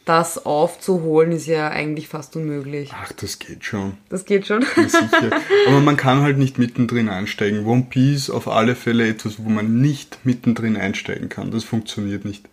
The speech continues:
Speaker 2: Muss man wirklich von Anfang an sehen. Ähm, hat aber natürlich auch One Piece ist, sag ich mal, erwachsener geworden, genauso wie
Speaker 1: Mhm.
Speaker 2: einer selbst. Das heißt, wenn man's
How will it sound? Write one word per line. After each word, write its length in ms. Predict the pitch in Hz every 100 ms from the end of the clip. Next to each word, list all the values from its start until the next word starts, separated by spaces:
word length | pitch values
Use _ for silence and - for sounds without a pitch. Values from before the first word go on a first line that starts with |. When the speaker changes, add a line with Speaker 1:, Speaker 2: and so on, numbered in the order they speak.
| - - - - - - -
Speaker 2:
Muss 160 | 127
man 140 | 127 123
wirklich 260 | 123 123
von 160 | - 110
Anfang 380 | 101 101 110 101
an 200 | 95 101
sehen. 420 | - 101 101 101 - - - -
Ähm, 420 | 113 117 123 123
hat 120 | 127
aber 160 | 151 147
natürlich 460 | 143 135 131 135 131
auch 360 | 104 110 120 - - -
One 280 | - 123 120
Piece 320 | - 131 135 135
ist, 380 | 127 123 -
sag 200 | 135 117 117
ich 100 | 117
mal, 420 | 120 117 117 - - _ _ _
erwachsener 640 | 127 110 92 - - 131 127
geworden, 680 | 131 123 120 120 135 139 139
genauso 800 | 127 113 117 113 - 117 117
wie 440 | 110 101 104 113 117
Speaker 1:
Mhm. 40 | -
Speaker 2:
einer 200 | 117 117
selbst. 440 | - 110 123 -
Das 120 | 117
heißt, 300 | 120 113 117
wenn 100 | 123 120
man's 180 | 113